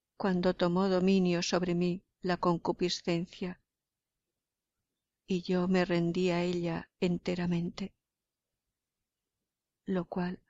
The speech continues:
aunque no se tiene por deshonra entre los hombres, es ilícito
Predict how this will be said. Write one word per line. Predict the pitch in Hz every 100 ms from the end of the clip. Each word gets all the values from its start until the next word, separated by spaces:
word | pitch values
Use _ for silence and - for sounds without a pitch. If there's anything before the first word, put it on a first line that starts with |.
| _ _ _ _ _ _ _ _ _
aunque | - 185 - 180
no | 202
se | - -
tiene | - 202 185
por | 170 175 190
deshonra | 170 - 202 196 175 175
entre | 170 170
los | 170 165 185
hombres, | 170 170 170 - _ _ _ _ _ _ _ _ _
es | 185 185 -
ilícito | 170 175 185 - 175 - 180 170